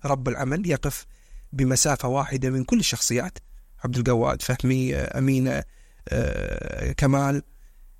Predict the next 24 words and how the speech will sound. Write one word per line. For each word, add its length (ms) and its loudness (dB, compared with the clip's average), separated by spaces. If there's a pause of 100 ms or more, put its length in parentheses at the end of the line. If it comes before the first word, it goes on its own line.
(680)
وفي، 920 -2
في 200 -2
فقرات 560 0
معينة 340 0
وليست 280 0
فصولها 520 0 (500)
يقترب 400 -2 (760)
راوي 240 0
عليم، 280 2
ولكن 400 0
راوي 260 0
عليم 280 0
قريب 400 0
جدا 480 0 (580)
من 340 0 (400)
كمال، 320 -2 (680)
يكاد 380 0
أن 120 0
يكون 240 0
راوي 240 2
ضمني، 460 0 (880)
ثم 220 4 (360)
بعدها 400 -2
بفقرة 520 -2